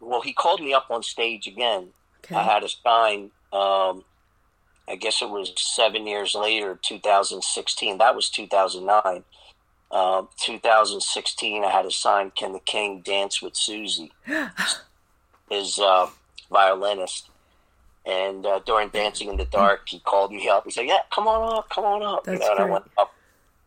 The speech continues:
Speaker 1: dancing with Susie. Um, and then, um, I went to see him at his book signing. And, you know, I, I didn't have my Elvis suit on, of course. I just went.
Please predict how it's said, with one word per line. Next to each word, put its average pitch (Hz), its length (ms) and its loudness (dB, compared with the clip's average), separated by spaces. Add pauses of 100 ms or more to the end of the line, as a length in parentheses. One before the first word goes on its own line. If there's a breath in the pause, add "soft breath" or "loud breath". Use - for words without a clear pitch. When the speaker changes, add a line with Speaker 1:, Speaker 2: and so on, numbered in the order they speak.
Speaker 1:
dancing 104 400 -2
with 101 120 -8
Susie. 101 560 -6 (720 loud breath)
Um, 98 500 6 (200)
and 107 180 -4
then, 120 360 4
um, 110 400 6 (300)
I 101 140 2
went 135 260 -4
to 113 80 -6
see 127 300 -4
him 113 180 -6
at 98 160 0
his 95 160 -12
book - 260 -2
signing. 87 520 2 (580)
And, 101 540 2 (800 soft breath)
you 110 120 -6
know, - 80 2
I, 107 160 8 (240)
I 120 80 4
didn't - 240 -4
have 95 180 2
my 92 120 0
Elvis 117 240 2
suit 95 220 -6
on, 90 140 -2
of - 100 -18
course. - 320 -2
I 90 100 2
just 90 240 -6
went. 117 320 0